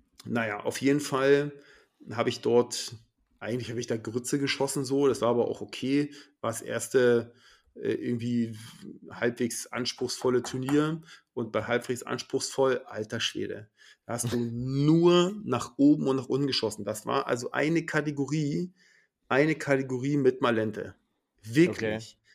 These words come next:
Speaker 1: Nur hoch und runter geballert. Da schießt du dann auf zwei Eulen, die, ähm, in einem Winkel von fünfzig Grad,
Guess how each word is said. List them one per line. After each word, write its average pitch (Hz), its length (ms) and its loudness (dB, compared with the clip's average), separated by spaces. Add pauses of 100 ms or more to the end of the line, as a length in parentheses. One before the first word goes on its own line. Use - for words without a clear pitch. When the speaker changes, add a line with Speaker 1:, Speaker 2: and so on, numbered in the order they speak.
(240)
Speaker 1:
Nur 160 500 4
hoch 143 260 4
und 135 220 -2
runter 143 260 4
geballert. 117 640 0 (300)
Da 117 100 -2
schießt - 320 -2
du - 40 -8
dann 123 180 2
auf 113 160 -4
zwei - 320 0
Eulen, 160 640 4 (380)
die, 127 380 0 (400)
ähm, 117 640 0 (260)
in 123 160 6
einem 120 220 2
Winkel 151 340 4
von 135 520 2 (420)
fünfzig 180 800 0
Grad, 147 560 -2